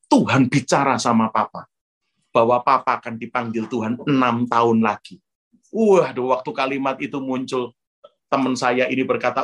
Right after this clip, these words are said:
"Udah, udah, Pak. Udah, jangan diteruskan ini. Mama baru sembuh ini kok ngomong enam tahun lagi papa dipanggil Tuhan." Kata, "Ini ngaco, ini ngomongnya udah ngaco. Udah, udah, yuk kita syukur, eh, mama udah sehat, kita makan." Ya, dan kalimat itu sempat keluar dari papanya.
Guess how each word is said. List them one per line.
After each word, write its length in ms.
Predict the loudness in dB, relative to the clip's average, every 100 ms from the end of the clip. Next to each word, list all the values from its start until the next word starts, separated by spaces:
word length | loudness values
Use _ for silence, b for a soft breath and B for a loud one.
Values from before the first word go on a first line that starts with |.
| 0
"Udah, 160 | 4
udah, 240 | 4 4 2
Pak. 180 | 0 -12 _ _ _ _ -10
Udah, 240 | -6 -6
jangan 240 | -4 -4 -4
diteruskan 480 | -4 -4 -2 -4 -2
ini. 160 | -4
Mama 400 | -4 -2 -2 0
baru 160 | 0 0
sembuh 360 | -2 -6 -4 -4
ini 80 | -2
kok 400 | -4 -6 _ _
ngomong 640 | -8 -2 0 2 2 2 0
enam 240 | -4 -4
tahun 240 | -4 -2 -2
lagi 240 | -4 -4
papa 240 | -4 -4
dipanggil 480 | -6 -6 -8 -6 -6 -6
Tuhan." 240 | -6 -4
Kata, 240 | -4 -6 -6
"Ini 160 | -6
ngaco, 400 | -6 -6 -4 -4
ini 80 | -4
ngomongnya 480 | -4 -4 -4 -4 -4
udah 100 | -4 -4
ngaco. 400 | -4 -6 -6 -2
Udah, 240 | 0 0
udah, 60 | -4
yuk 160 | -8
kita 160 | -8 -12
syukur, 400 | -10 -2 0 0 B B
eh, 220 | 2 2 2 -2
mama 240 | -4 -4
udah 240 | -4 -4
sehat, 400 | -6 -4 -4 -4 _
kita 240 | -8 -6 -6
makan." 400 | -6 -6 -6 -8 _ _
Ya, 320 | -8 -6 -6 -12 _ -2
dan 160 | -2
kalimat 480 | -2 -2 0 -2 -2
itu 160 | -4 -4
sempat 320 | -2 -2 -2
keluar 320 | -2 0 -2
dari 240 | -2 -4
papanya. 480 | -2 -2 -2 -4 -6